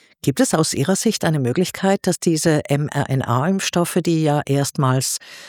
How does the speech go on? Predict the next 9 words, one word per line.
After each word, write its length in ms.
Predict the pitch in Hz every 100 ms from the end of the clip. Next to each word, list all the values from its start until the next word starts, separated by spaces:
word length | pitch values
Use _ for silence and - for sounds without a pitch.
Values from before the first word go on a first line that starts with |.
| - -
gegen 260 | 160 143 147
covid 320 | - 135 -
neunzehn 480 | 127 131 143 147 131
verabreicht 840 | 131 123 127 - 170 165 - -
wurden, 640 | 160 156 160 160 156 151 135 _ - - - - _
wieder 400 | 135 131 156 131
vom 260 | - 135 123
Markt 380 | 113 135 -
verschwinden 960 | - 143 127 - 143 214 - 240 254 240